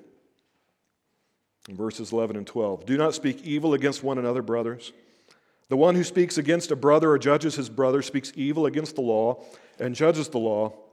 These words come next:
But if you judge the law, you are not a doer of the law, but a judge. There's only one lawgiver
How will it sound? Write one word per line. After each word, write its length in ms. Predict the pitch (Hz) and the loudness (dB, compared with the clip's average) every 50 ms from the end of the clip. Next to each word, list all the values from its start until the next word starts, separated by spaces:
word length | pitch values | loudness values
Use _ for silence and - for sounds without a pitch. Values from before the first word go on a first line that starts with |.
| _ _ _ _ _ _ _ _ _ _ | _ _ _ _ _ _ _ _ _ _
But 100 | - 151 | -2 -2
if 120 | 156 156 160 | -2 0 -2
you 80 | 156 | -2
judge 320 | 135 135 170 190 214 202 - | 2 4 4 4 4 4 2
the 100 | - 180 | 2 4
law, 240 | 165 160 160 160 156 | 6 8 8 8 6
you 180 | 147 143 147 | 6 4 2
are 60 | 147 | 2
not 180 | 147 160 165 160 | 2 2 2 2
a 60 | 156 | 2
doer 340 | 139 120 139 170 180 175 175 | 0 0 0 2 4 4 4
of 200 | - 151 139 120 | 2 0 -2 -2
the 60 | 127 | -2
law, 260 | 127 123 120 120 123 | -2 0 2 2 2
but 120 | 127 - 131 | 0 0 -2
a 60 | 139 | -2
judge. 560 | 131 135 170 175 160 127 107 - - - - - - _ _ _ _ _ _ _ _ _ _ - | -2 0 2 4 4 2 2 -2 -6 -12 -14 -16 -20 _ _ _ _ _ _ _ _ _ _ 2
There's 200 | 180 190 180 214 | 4 6 6 6
only 300 | 247 233 196 196 190 175 | 6 4 6 4 4 4
one 480 | 143 135 147 165 190 180 135 107 92 - - - - _ _ _ _ _ _ _ _ _ - | 4 2 2 4 4 4 2 0 -4 -10 -18 -20 -20 _ _ _ _ _ _ _ _ _ -10
lawgiver 680 | - 117 117 113 113 101 110 110 107 131 147 165 156 | -2 0 0 0 0 0 0 0 2 2 2 2 0